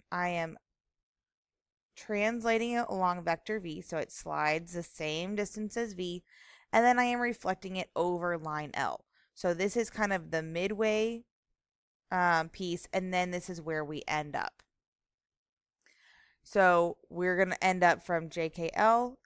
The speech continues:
doing the glide, then reflection to get J prime, K prime, L prime. Um, also, what you may see sometimes, and I'll show you again later, is using double prime.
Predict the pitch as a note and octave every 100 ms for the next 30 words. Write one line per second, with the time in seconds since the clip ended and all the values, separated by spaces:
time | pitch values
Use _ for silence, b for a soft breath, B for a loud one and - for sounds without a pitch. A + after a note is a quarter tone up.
0 | _ F3 F3 D#3+ D3+ - F3 F3+ F#3 F#3
1 | - E3+ E3 F3+ F#3+ F3+ E3 - E3+ E3
2 | E3 D#3+ - - D#3 D3+ D#3+ D3+ D3 D3
3 | - _ D#3+ D3 - D3 C#3+ D3 D3 C#3+
4 | - E3 D#3 - b b b - F#3+ F3+
5 | - F#3+ A#3+ - B3 A#3 A#3 - A3+ A3
6 | G#3 - G#3 G3+ A3+ G#3 G#3 G#3 G3 G3+
7 | F#3 E3+ E3 - F3 E3+ E3 D#3+ D#3 D#3+
8 | D3+ D3+ D#3 F#3+ G3+ b b b - F#3+
9 | F3+ F3 G3+ F3+ F3 D#3+ D3 D#3 F3 G3
10 | A#3 A3+ B3+ C#4